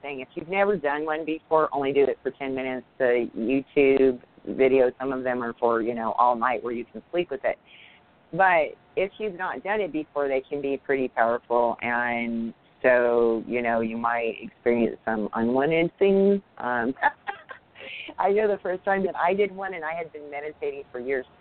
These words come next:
I did it for my throat chakra, and I was awake for two days. Um,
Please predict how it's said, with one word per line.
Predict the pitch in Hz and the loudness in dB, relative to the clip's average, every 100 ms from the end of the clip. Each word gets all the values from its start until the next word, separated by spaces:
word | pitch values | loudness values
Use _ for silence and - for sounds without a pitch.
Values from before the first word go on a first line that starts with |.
| _ _ - 143 | _ _ -6 0
I | |
did | 160 165 | 2 2
it | - | 0
for | 151 | -2
my | 127 - | -4 -2
throat | 190 190 170 | 2 2 2
chakra, | 160 143 - 139 123 | -4 -4 -4 -2 -2
and | 139 | -4
I | 135 | -8
was | 135 127 | -8 -8
awake | 120 127 - | -6 -6 -6
for | - | -8
two | 123 127 | -4 -2
days. | 104 64 - - - - - - - - - - | -2 -2 -10 -20 -20 -20 -20 -20 -20 -20 -20 0
Um, | 156 165 156 151 | 4 4 2 0